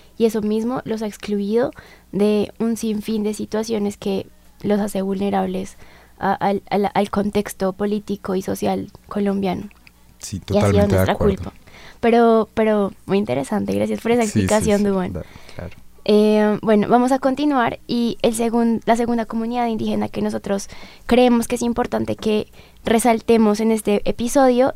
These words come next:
Speaker 1: es, eh, pues, la comunidad indígena Barí. Ellos también son conocidos como los motilones Barí, Motilón, Barís, Barirara, eh,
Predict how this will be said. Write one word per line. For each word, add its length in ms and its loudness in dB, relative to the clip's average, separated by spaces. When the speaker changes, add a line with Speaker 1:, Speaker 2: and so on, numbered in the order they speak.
Speaker 1:
es, 380 2
eh, 460 4
pues, 180 -4
la 80 -4
comunidad 420 0
indígena 440 0
Barí. 280 0
Ellos 200 -2
también 280 2
son 120 -2
conocidos 500 -2
como 360 0
los 140 4
motilones 560 2
Barí, 540 4
Motilón, 720 2
Barís, 500 2
Barirara, 640 6
eh, 460 6